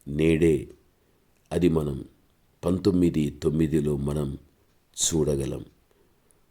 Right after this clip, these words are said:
ప్రభువునందు ప్రియమైనటువంటి వారలారా, నేడే అనేటువంటి మాట బైబిల్ గ్రంథంలో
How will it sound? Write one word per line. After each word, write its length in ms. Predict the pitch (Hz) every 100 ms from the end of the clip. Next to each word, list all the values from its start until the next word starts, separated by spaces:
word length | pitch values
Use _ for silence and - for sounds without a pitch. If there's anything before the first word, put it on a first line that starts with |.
| -
ప్రభువునందు 640 | 101 95 123 120 107 98
ప్రియమైనటువంటి 920 | 90 78 82 82 80 76 80 73 73 73
వారలారా, 520 | 71 69 69 69 95 _ _ _ _ _ _ _ _ _ _ _ _ _ _ _ _ _ 73
నేడే 640 | 85 98 113 110 98 - - _ -
అనేటువంటి 720 | 85 92 92 90 80 78 78
మాట 380 | 71 69 71 69 69 - - _ _ _ _
బైబిల్ 460 | 60 78 90 101 113
గ్రంథంలో 920 | 92 85 78 76 73 82 82 76